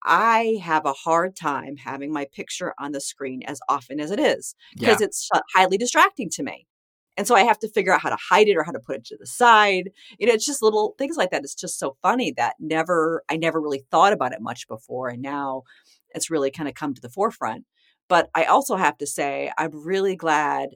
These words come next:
Speaker 1: at this point in time that we have virtual tools like Zoom, because if we didn't, I think it would be much more difficult for us to connect to one another effectively.
Speaker 2: Yeah, totally agree. And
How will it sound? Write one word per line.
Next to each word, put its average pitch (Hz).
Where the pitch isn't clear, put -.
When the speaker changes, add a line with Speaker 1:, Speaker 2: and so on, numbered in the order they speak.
Speaker 1:
at 160
this 170
point 147
in 131
time 156
that -
we 127
have 139
virtual 156
tools 165
like 156
Zoom, 180
because -
if 156
we 147
didn't, 190
I 151
think 165
it -
would 160
be 160
much 156
more 156
difficult 143
for 131
us 123
to 120
connect 120
to -
one 131
another 110
effectively. 117
Speaker 2:
Yeah, 117
totally 123
agree. 98
And 107